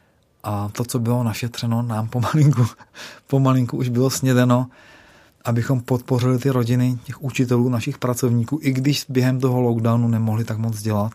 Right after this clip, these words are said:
ale udržet ty týmy a jejich rodiny při životě. Takže to je jedna z výzev, udržitelnost, kudy se hýbat dál.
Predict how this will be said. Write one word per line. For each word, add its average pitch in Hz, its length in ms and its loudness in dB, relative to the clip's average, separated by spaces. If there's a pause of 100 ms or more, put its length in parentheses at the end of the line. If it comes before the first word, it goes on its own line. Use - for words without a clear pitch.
(320)
ale 120 120 -4
udržet 117 440 -2 (500)
ty 143 140 2
týmy 120 320 0
a 110 80 -4
jejich 117 240 -2
rodiny 120 340 -2
při 117 200 -4
životě. 101 440 -4 (840)
Takže 107 240 -2
to 131 120 0
je 147 140 0
jedna 135 280 0
z 113 60 -2
výzev, 127 360 2
udržitelnost, 123 1120 0 (380)
kudy 120 180 -2
se 123 120 -4
hýbat 127 340 -2
dál. 110 400 2